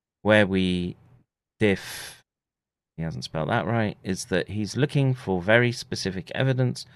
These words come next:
providing that this is, oh, sorry, proving that this is unnatural, which is understandable. But except for the most simple scenario where somebody plugged a gene into a pre-existing backbone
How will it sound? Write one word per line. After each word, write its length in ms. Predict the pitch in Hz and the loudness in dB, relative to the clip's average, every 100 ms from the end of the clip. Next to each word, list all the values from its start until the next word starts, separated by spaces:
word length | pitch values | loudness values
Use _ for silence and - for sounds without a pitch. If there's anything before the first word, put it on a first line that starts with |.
| - _ _ | -20 _ _
providing 540 | 101 95 101 101 101 | -2 4 4 4 0
that 240 | 92 92 - | 0 -2 0
this 340 | 90 82 - - - - | -2 -2 -8 -12 -18 -4
is, 420 | 92 90 87 - - - | -2 0 -4 -8 -8 0
oh, 160 | 98 | 0
sorry, 260 | - 85 80 | 0 -4 -4
proving 540 | - - 151 120 80 78 | -4 2 4 4 2 0
that 160 | 98 - | -2 -2
this 220 | 104 - | -6 -4
is 160 | 92 - | -6 -6
unnatural, 680 | 92 90 98 127 127 - 58 - _ _ _ - | -4 -2 0 -2 -4 -12 -12 -14 _ _ _ -14
which 140 | - | -8
is 100 | 87 | -4
understandable. 840 | 78 78 87 113 113 92 - - - _ _ _ _ - | -4 -4 -4 0 0 0 -4 -10 -12 _ _ _ _ -6
But 60 | |
except 380 | 110 - 131 - | -6 0 0 0
for 60 | - | -2
the 80 | |
most 300 | 120 110 107 | 2 2 0
simple 340 | - 139 160 101 | 0 0 0 -2
scenario 600 | - 90 80 76 80 92 - - - - | -4 -2 0 0 -2 -4 -8 -20 -20 -6
where 320 | 98 92 95 - - | 0 2 2 -2 -10
somebody 840 | - - - 101 123 165 180 196 | -4 -2 2 4 6 6 6 4
plugged 460 | - 147 131 127 143 | 2 4 4 2 -4
a 60 | |
gene 500 | 131 95 87 87 87 - - _ - | -2 0 2 2 0 -4 -18 _ -10
into 220 | 92 92 | -6 -4
a 40 | |
pre-existing 840 | 85 - 117 131 127 123 120 123 123 | -2 0 2 2 0 -4 -4 0 0
backbone 680 | 117 98 - 78 85 85 | 2 2 2 0 0 0